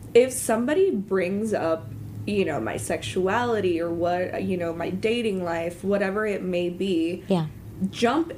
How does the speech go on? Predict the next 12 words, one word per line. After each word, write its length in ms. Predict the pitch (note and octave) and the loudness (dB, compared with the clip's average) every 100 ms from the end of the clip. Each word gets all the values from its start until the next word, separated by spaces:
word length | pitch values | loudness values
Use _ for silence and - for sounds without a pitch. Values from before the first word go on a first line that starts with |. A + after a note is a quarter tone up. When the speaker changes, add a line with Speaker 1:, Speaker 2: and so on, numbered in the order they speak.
| - | -2
Speaker 1:
in 340 | G#3 A3 C4 C4+ | 0 0 -2 -2
and 200 | F#3+ F3 - | -2 -2 -2
ask, 500 | F3 F#3 - - - - - | 0 0 -2 -6 -10 -12 -4
uh, 120 | - F#3 | 2 2
create 400 | - - A3 G#3 | 0 2 4 4
a 80 | |
distraction 800 | F#3 F3 - - - - - G#3 G3 - - - _ _ - - | 0 -4 -6 -6 -6 -6 -8 -10 -12 -14 -16 -20 _ _ -20 2
or 280 | A3 A3 G3+ F#3 | 4 4 2 0
ask 300 | F3+ G3+ A#3+ | 0 0 0
another 280 | G3 F3 | 0 0
question." 760 | E3+ - F3 - - - - G3+ | 0 -2 -6 -4 -6 -8 -2 2
Speaker 2:
Yeah. 220 | G3 - | 4 2